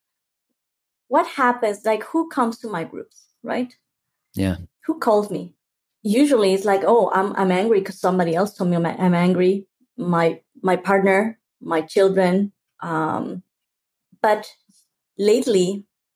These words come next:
Speaker 1: more and more women that don't know how to express their anger come to my groups. And I think that is key,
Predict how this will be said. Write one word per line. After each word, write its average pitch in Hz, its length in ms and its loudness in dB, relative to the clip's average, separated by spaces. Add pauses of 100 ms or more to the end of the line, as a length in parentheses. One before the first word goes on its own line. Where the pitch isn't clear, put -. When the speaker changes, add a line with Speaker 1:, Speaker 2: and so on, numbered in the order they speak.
(420)
Speaker 1:
more 208 240 4
and 220 100 4
more 202 140 4
women 196 320 2
that 180 280 -2
don't 196 200 2
know 190 120 2
how 185 240 -2
to 180 200 -4
express 285 580 2
their - 200 0
anger 185 460 -2 (160)
come 170 240 -6
to - 80 -12
my 202 160 -8
groups. - 440 -12 (800)
And 202 120 2
I 202 80 2
think 254 280 2
that 185 180 0
is 196 320 0 (260)
key, 170 340 -4